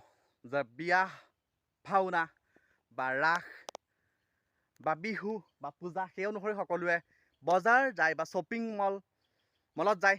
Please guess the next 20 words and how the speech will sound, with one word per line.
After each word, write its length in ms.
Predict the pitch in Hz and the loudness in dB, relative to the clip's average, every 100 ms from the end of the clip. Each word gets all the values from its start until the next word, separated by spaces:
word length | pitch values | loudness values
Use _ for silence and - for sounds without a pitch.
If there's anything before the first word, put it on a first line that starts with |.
| - | 0
বা 80 | 139 | -4
বিশাল 300 | 156 151 214 220 | -4 2 2 2
মাৰ্কেট, 300 | 202 165 175 | -2 -2 -6
এনেকুৱা 200 | 196 262 | -4 -4
ধৰণৰ 160 | 269 196 | -4 -4
বিভিন্ন 220 | 185 202 190 | -4 -6 0
মাৰ্কেটবোৰত 520 | 175 165 202 170 190 139 | 0 0 -6 -4 -4 -2
বজাৰ 220 | 143 160 160 | -2 -2 0
কৰে, 140 | 147 | -4
দামী, 380 | 135 135 160 175 175 - | -2 -6 -6 -8 -10 -6
কম 160 | 143 156 | -6 -4
দামী, 280 | 151 151 147 143 _ _ _ _ | -4 -4 -6 -8 _ _ _ _
তেনেকুৱা 220 | 277 277 240 | 2 2 -4
ধৰণৰ 160 | 202 160 | -2 -2
সাধাৰণ 260 | 147 202 208 | -2 -2 -2
মানুহ 160 | 196 202 | -6 -6
বা 100 | 180 | -4
ধনী 200 | 160 190 | -4 -4
মানুহ 200 | 196 208 - | -6 -8 -8
সকলোৱে 320 | 185 208 220 | -6 -4 -4